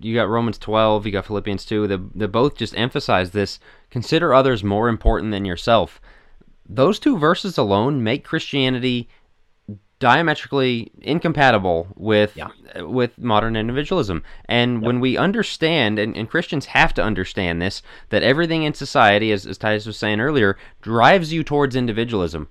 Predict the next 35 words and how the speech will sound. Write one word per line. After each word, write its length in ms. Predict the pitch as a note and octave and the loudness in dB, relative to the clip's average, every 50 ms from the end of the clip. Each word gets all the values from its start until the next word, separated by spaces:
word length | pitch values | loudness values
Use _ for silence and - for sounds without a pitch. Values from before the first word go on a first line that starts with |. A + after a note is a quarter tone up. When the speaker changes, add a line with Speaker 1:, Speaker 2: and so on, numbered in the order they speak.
| - - | -12 -6
Speaker 1:
whether 200 | - B2+ E3+ F3+ | -4 -2 0 0
you 160 | D#3+ D#3+ F3 D#3+ | 0 0 0 0
realize 440 | C3+ C#3+ E3 F3+ F3 E3+ D3 C3+ | 0 2 2 2 2 2 2 0
it 60 | B2+ A#2 | 0 -2
or 100 | A2 A2 | 0 0
not, 240 | B2 C3 A#2 - | 2 2 2 0
that 200 | - F2+ F#2 D#2 | 0 -2 -4 -2
you're, 200 | G2+ G#2+ A2+ A2 | -4 -2 -2 -2
it, 180 | C#2+ G#2+ A2 F#2 | 0 0 0 0
it's 160 | F2 G#2 - | -2 -4 -2
kind 180 | - B2+ B2+ B2 | -2 -2 0 0
of 60 | A2 | -2
the, 60 | G#2+ | -2
the 100 | F#2 G2+ | -4 -4
fish, 320 | - - A#2+ C3 - - - - _ - - | -4 -4 -4 -4 -4 -8 -16 -16 _ -14 -8
does 140 | G2+ A#2 G#2+ | -6 -6 -6
the 80 | G#2+ G#2 | -6 -4
fish 280 | - - C3 C3 - - | -2 0 -2 0 -2 -2
know 160 | B2+ B2+ B2 | -4 -2 -2
he's 200 | A2 G2 F2 F#2 | -2 -2 -2 -2
wet? 320 | F#2+ B2 D#3+ D#3+ - - - - - - _ - | -2 0 2 0 0 -2 -6 -20 -20 -20 _ -6
Do 80 | C3 | -4
you 140 | D#3 F#3 G#3 | -2 0 0
understand 460 | A#3 F#3 C#3+ - - E3 F3 D3 A2 | 0 -2 -4 -4 -2 -2 0 0 0
how 220 | G#2 C3 C3+ C3+ - | 2 2 2 2 2
individualistic 840 | C3 D3 C#3 C#3 C3+ C#3 C3 A#2+ A#2 A#2 B2+ - - A2+ G2+ - | 0 0 0 0 0 0 0 0 0 0 -2 -2 -2 -4 -4 -4
you've 140 | A2+ A2 G#2+ | -4 -6 -4
been 160 | B2 A2 G2+ | -2 -4 -4
trained 440 | - - - C3 B2 B2+ A#2+ A2 G2+ - | -4 -4 -4 -2 0 0 0 -2 -2 -4
to 100 | G#2 F#2+ | -6 -4
be? 420 | G2+ C3+ F#3 F#3+ D3 A#2 A2 - - - - - _ _ _ _ | -2 0 0 2 0 0 -2 -4 -8 -18 -20 -20 _ _ _ _
And 160 | - B2+ C3+ C#3+ | 0 2 2 2
then 180 | D3 C#3+ C3+ | 2 2 0
realize, 580 | C3 D#3 F#3+ G#3 F#3 D3+ C3 A#2+ A#2 A#2+ - - | 0 0 2 4 6 8 8 8 8 6 2 -2
okay, 560 | - C3 - - A#2+ G2+ G2+ G2+ G#2 G#2 | -4 -4 -2 0 2 2 2 2 0 -2